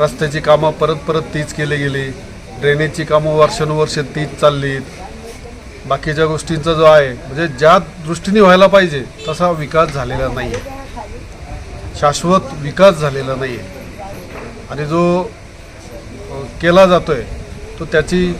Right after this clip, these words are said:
क्वालिटी असेल किंवा त्याचा दर्जा असेल, त्याच्यानंतर त्याच्याबद्दल, अ, जे धोरण, हा जो निधी कुठं वापरायला पाहिजे, प्रायोरिटी कशाला द्यायला पाहिजे,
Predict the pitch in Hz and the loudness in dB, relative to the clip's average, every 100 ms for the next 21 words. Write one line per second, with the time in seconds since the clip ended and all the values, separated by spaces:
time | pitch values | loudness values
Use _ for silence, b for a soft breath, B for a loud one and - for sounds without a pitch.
0 | - 156 156 160 175 160 151 160 160 151 | 2 4 4 4 4 4 2 -2 -2 -4
1 | 156 151 151 156 147 160 160 156 151 127 | 0 0 2 0 6 8 10 8 4 2
2 | 147 143 160 151 151 156 156 139 147 151 | -2 4 6 6 2 0 0 -2 -4 -2
3 | 151 143 147 147 143 156 151 139 151 151 | -4 -2 -2 -2 0 0 0 0 2 2
4 | 139 143 - 135 - - - 139 135 135 | -2 -10 -12 -14 -16 -16 -10 -6 -2 -2
5 | 135 135 143 143 147 160 180 147 127 - | -2 -2 -4 2 4 6 6 4 -6 -12
6 | - 135 151 156 165 160 151 175 175 - | -14 0 2 2 -2 0 0 0 -2 -10
7 | 127 170 190 165 160 160 156 151 127 123 | -4 6 8 8 6 4 4 4 2 -8
8 | 117 - - - - - - - - - | -10 -12 -14 -14 -16 -16 -16 -16 -16 2
9 | 151 175 190 185 190 175 180 156 147 143 | 6 8 6 4 2 4 2 6 6 4
10 | 131 135 117 | 0 -4 -6